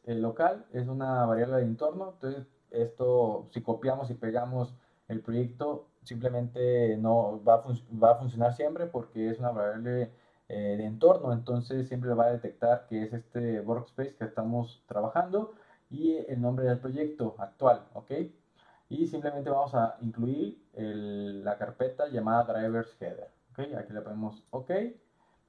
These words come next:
y le podemos aplicar. Muy bien, ¿qué va a pasar? Que aquí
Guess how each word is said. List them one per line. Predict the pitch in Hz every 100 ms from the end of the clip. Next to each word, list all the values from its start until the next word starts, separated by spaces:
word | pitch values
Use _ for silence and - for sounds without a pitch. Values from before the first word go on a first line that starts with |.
| _ _ -
y | 135 170 196 -
le | 123
podemos | 120 127 120
aplicar. | - 104 - - - _ _ _ _ _ _ - -
Muy | 135
bien, | 131
¿qué | 143
va | 170
a | 175
pasar? | 160 185 214 226 -
Que | -
aquí | 131 - 143 180 202 -